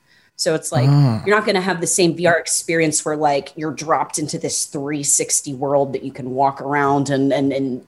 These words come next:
Speaker 2: Right.
Speaker 1: explore as someone's memory, but you're, you're getting sort of, like, a P O V shot flat on the computer.
Speaker 2: And is that going to be, like, um, picked for you, that, that shot, or can they, like, would they, I guess,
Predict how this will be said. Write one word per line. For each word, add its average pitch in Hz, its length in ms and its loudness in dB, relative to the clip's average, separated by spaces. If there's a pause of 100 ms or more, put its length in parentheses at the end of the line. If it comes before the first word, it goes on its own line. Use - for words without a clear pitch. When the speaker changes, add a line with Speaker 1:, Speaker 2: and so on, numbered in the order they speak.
(140)
Speaker 2:
Right. 113 180 6
Speaker 1:
explore 214 480 2
as 143 160 0
someone's 147 340 -2
memory, 220 440 4
but 151 280 2
you're, 156 320 -2
you're 156 120 -4
getting 151 260 -2
sort 151 220 -2
of, 147 80 -6
like, 135 120 -4
a 135 60 -4
P 208 300 0
O 170 80 2
V 165 520 -4 (440)
shot 135 680 -2
flat 143 320 2
on 135 100 -2
the 120 80 -4
computer. 131 920 -4 (260)
Speaker 2:
And 139 160 2
is 123 100 -2
that 135 300 2
going 131 220 4
to 117 80 2
be, 120 180 2
like, 110 300 4
um, 104 380 2 (100)
picked 135 240 0
for 147 160 4
you, 165 180 2
that, 127 280 2
that - 120 -2
shot, 123 480 0
or 123 80 -4
can 117 220 0
they, 110 260 2
like, 104 220 0 (260)
would 120 220 -6
they, 110 400 0 (340)
I 110 100 0
guess, - 460 0